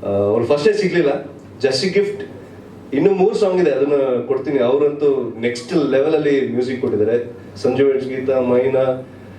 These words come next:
ಆ, ತುಂಬಾ ಮಾಡಿದ್ದಾರೆ ನಮ್ಮ ಕನ್ನಡದಲ್ಲಿ. Is very, very, ಆ, ಏಸ್ ಮ್ಯೂಸಿಕ್ ಡೈರೆಕ್ಟರ್. And ನಕುಲ್ ಈ ಒಂದು ಸಾಂಗ್ನ ಕಂಪೋಸ್ ಮಾಡಿದಾಗ ಅದಕ್ಕೆ ಪರ್ಫೆಕ್ಟ್ ಆಗಿರೋ ವಾಯ್ಸ್ ಅಂತ ನನಗನ್ಸಿದ್ದು ಸುದೀಪ್ ಸರ್. So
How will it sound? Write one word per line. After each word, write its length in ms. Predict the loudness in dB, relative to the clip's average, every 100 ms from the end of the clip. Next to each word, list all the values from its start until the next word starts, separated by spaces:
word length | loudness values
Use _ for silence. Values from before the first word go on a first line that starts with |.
| -10 -2
ಆ, 80 | -2
ತುಂಬಾ 280 | 2 0 2
ಮಾಡಿದ್ದಾರೆ 480 | 2 0 0 -2
ನಮ್ಮ 460 | -4 -2 -2 -2 -4 -4
ಕನ್ನಡದಲ್ಲಿ. 680 | -2 0 -2 -4 -6 -8 -18 -14
Is 420 | -12 -12 -14 -2 0
very, 180 | 2 2
very, 240 | 0 -2 -6 -14 -20 -12 -10
ಆ, 480 | -8 -8 -10 -10 -4
ಏಸ್ 400 | -2 -2 -8 -2
ಮ್ಯೂಸಿಕ್ 320 | -2 -2 -4
ಡೈರೆಕ್ಟರ್. 380 | -2 -2 -6 -10 -10 -18 -20 -20 -20 -20 -20 -20 -14 -4
And 180 | -4 -2
ನಕುಲ್ 480 | -2 2 2 2 2
ಈ 80 |
ಒಂದು 640 | 2 2 0 0 0 -2 -6 -16 -20 -20 -20 -20 -20 -20 -16 -12 -2
ಸಾಂಗ್ನ 280 | 0 2
ಕಂಪೋಸ್ 520 | 0 0 0 0 0 0
ಮಾಡಿದಾಗ 360 | 0 0 0 0 0 -4 -12
ಅದಕ್ಕೆ 240 | -8 -6 -4
ಪರ್ಫೆಕ್ಟ್ 540 | 0 0 0 -2 0
ಆಗಿರೋ 240 | 2 2 2
ವಾಯ್ಸ್ 340 | 2 0 -2
ಅಂತ 120 | -4
ನನಗನ್ಸಿದ್ದು 800 | -4 0 2 2 0 -2 -6 -6 -8 -10 -16 -20 -20 -20 -20 -12
ಸುದೀಪ್ 260 | -2 -2 -2
ಸರ್. 380 | -4 -4 -6 -2
So 240 | -2 -2